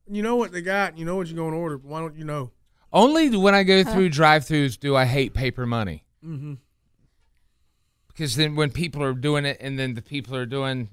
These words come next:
Speaker 2: you know, the exchange of the money, and it
Speaker 1: Yeah.
Speaker 2: takes forever. Young kids don't know how to exchange it. Older people are having a hard time getting it out of their hands to give it to you.
Speaker 1: Have you
Speaker 2: And
Speaker 1: noticed how hard it is now for people to hand you change if you use paper money at a store?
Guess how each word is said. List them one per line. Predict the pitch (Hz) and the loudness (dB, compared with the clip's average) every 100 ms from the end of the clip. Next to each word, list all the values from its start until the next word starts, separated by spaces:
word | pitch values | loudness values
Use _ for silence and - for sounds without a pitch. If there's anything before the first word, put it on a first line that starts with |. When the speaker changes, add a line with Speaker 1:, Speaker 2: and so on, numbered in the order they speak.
| - | -10
Speaker 2:
you | |
know, | 123 117 | -6 -4
the | 107 | -6
exchange | 110 - 143 131 131 | -10 -8 -4 -4 -4
of | 127 | -8
the | 117 | -6
money, | 120 120 120 | -4 -2 -2
and | 120 | -4
it | 117 | -8
Speaker 1:
Yeah. | |
Speaker 2:
takes | 160 156 110 | -8 -10 -10
forever. | - 127 117 - _ | -8 -8 -8 -14 _
Young | 135 156 | -6 -6
kids | 143 151 147 135 | -4 -2 0 -2
don't | 147 135 | -6 -2
know | 139 131 | 0 0
how | 110 135 | 0 0
to | 135 | 0
exchange | 120 - 131 127 120 | -4 -8 -4 -4 -4
it. | 127 - _ _ | -8 -10 _ _
Older | 143 156 170 165 160 | -2 2 2 0 -4
people | - 151 139 147 143 | -6 -10 -6 -4 -2
are | 139 117 98 _ _ _ | -4 -6 -10 _ _ _
having | - 160 165 | -2 0 0
a | |
hard | 131 160 165 | 2 4 4
time | 131 170 165 151 131 | 2 0 0 -2 -4
getting | 139 165 | -2 -2
it | 156 | 0
out | 147 160 | 2 4
of | 160 | 2
their | 147 | 0
hands | 151 160 156 147 | 0 0 -2 -6
to | 151 | -10
give | 151 156 | -8 -6
it | - | -6
to | 147 | -6
you. | 143 | -6
Speaker 1:
Have | 247 | -4
you | 381 | -2
Speaker 2:
And | |
Speaker 1:
noticed | 427 381 233 | 0 -2 -2
how | 254 | -4
hard | 202 208 226 | -2 -2 -2
it | 226 | -2
is | 220 | -4
now | 202 208 | -2 -2
for | 202 | -2
people | 208 185 | -6 -4
to | |
hand | 156 196 190 | 0 0 -2
you | 185 | -6
change | 147 175 185 196 | -6 -4 -4 -6
if | 170 | -8
you | 170 | -10
use | 170 180 | -8 -8
paper | 190 180 | -8 -10
money | 180 180 | -6 -6
at | 170 | -6
a | |
store? | 147 170 175 | -8 -8 -8